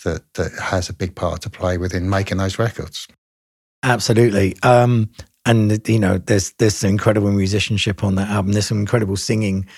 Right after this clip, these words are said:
Speaker 2: overall, um, obviously from you, but from other people. I mean, talk a bit about the, um, it'd be good to hear a bit about kind of how the choir came about on, uh, Be There.
Speaker 1: Oh, now you, now,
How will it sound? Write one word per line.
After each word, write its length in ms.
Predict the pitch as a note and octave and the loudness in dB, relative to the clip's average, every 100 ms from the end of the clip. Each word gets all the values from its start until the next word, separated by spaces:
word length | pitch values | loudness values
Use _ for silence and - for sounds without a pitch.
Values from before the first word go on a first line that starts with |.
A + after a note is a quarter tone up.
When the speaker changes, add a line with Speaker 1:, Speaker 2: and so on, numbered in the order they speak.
| - - _ - | -20 -20 _ 0
Speaker 2:
overall, 720 | A2+ F#2 G2 A2 G#2 F2+ G#2 | 2 2 2 4 4 0 -2
um, 340 | G2+ G2 F#2 F2 - | -2 0 0 -4 -6
obviously 380 | - G#2 G2 G2+ | -2 -2 -2 -4
from 180 | F#2 F#2 | -2 0
you, 160 | G#2 G2 | 2 0
but 100 | G2 | 0
from 120 | G#2 | 0
other 180 | G2 G2 | 0 2
people. 320 | A2 G#2 G#2 | 0 0 0
I 20 | |
mean, 220 | G2+ G2+ - - - | 0 0 -4 -14 -8
talk 240 | - B2+ A2+ | 0 2 2
a 40 | |
bit 160 | A2 F#2+ | 0 0
about 440 | F#2 G#2 G#2 - | 0 2 0 0
the, 340 | G2 F#2+ G2 | 0 2 2
um, 580 | F#2+ F#2+ F#2+ F#2 F#2 F#2 - | 4 4 2 2 0 -4 -10
it'd 100 | - | -10
be 80 | - | -2
good 140 | G#2+ A2 | 2 2
to 100 | G#2+ | 2
hear 160 | G#2+ | 2
a 60 | F#2+ | 2
bit 180 | G2+ F#2+ | 0 -2
about 340 | G2 F#2 - | -2 -2 -4
kind 120 | - | -6
of 80 | G2 | -4
how 140 | F2+ G2 | -2 -4
the 100 | F#2 | -4
choir 500 | - A2 G2+ F#2+ F2 _ | -2 2 2 0 -6 _
came 220 | - F#2+ | -6 -4
about 320 | F#2+ F#2 F2+ | -2 -2 -4
on, 260 | F#2 F2+ F#2 | -4 -4 -2
uh, 220 | F#2+ F2+ E2 - - | -2 -4 -6 -14 -12
Be 160 | - F#2+ | -4 -4
There. 240 | E2+ E2 - _ _ _ _ _ _ _ _ _ _ _ _ | -4 -8 -12 _ _ _ _ _ _ _ _ _ _ _ _
Speaker 1:
Oh, 680 | - - F#2 G2+ F2 D#2+ D2+ - | -6 -2 0 0 0 -4 -8 -4
now 240 | G2 G2+ | -2 0
you, 200 | F#2 E2 F#2 | 0 -4 -4
now, 440 | F#2+ G2+ G2+ F#2 | -2 0 0 -2